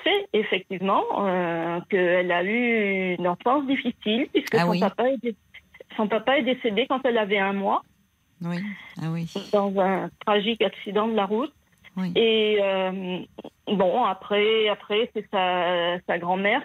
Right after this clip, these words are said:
Speaker 1: qui l'a élevée, euh,
Speaker 2: Ah bon ? Sa
Speaker 1: donc,
Speaker 2: mère n'a
Speaker 1: elle
Speaker 2: pas
Speaker 1: est
Speaker 2: pu l'élever ?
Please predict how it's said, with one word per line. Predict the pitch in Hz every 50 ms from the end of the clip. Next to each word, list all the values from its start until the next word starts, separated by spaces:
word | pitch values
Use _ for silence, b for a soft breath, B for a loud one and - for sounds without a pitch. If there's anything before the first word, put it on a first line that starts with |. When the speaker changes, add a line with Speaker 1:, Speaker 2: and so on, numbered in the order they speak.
| - -
Speaker 1:
qui | 269
l'a | 233 226 208
élevée, | 208 214 202 190 175 196 208 226 247 262 269 277 277 285 285 285 277 262
euh, | 226 190 185 185 185 180 180 180 185 185
Speaker 2:
Ah | 185 180
bon ? | 165 202 262 311 - _ _ -
Sa | - 190 190 196
Speaker 1:
donc, | 190
Speaker 2:
mère | 190 190 208 220 214
n'a | 202 196
Speaker 1:
elle | 202 202
Speaker 2:
pas | 196
Speaker 1:
est | 185
Speaker 2:
pu | - - 196
l'élever ? | 185 185 185 185 185 185 214 262